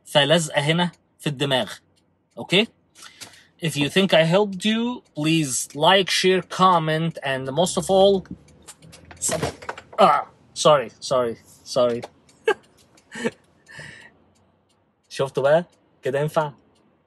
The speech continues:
هو كان حقه على فكرة إن هو اللي يروح، مش أنا. طبعا، آه، تاني مرة،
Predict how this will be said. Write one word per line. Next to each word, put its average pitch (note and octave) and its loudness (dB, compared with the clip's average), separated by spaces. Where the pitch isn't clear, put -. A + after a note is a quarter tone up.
هو C#3+ 6
كان C3 0
حقه C#3 0
على A#2 0
فكرة C3+ -6
إن B2 -6
هو C3 0
اللي A#2+ -2
يروح، A#2 -6
مش A#2+ -8
أنا. G#2+ -8
طبعا، C#3+ 2
آه، A#2+ 0
تاني D#3+ 4
مرة، F3 4